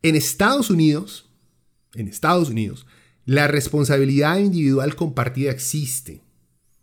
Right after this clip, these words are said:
¿Qué es esa terminología? Es un impuesto o contribución para cubrir con seguro médico a los trabajadores. Le dicen así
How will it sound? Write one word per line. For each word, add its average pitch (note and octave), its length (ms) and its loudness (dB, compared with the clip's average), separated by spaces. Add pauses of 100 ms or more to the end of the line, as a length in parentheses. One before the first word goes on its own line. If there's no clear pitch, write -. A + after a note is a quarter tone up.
(120)
¿Qué B2 180 -2
es A#2+ 80 -2
esa B2+ 100 -4
terminología? G#2+ 640 -4
Es C3+ 140 0
un E3+ 100 4
impuesto D#3+ 760 2
o C#3 120 0
contribución A#2 840 0 (580)
para B2+ 300 2
cubrir C#3+ 540 2
con D3 140 0
seguro B2+ 280 2
médico C3 280 0
a - 20 2
los A#2 120 -2
trabajadores. A2+ 580 -2 (300)
Le C#3 160 2
dicen F3+ 320 2
así G3 520 0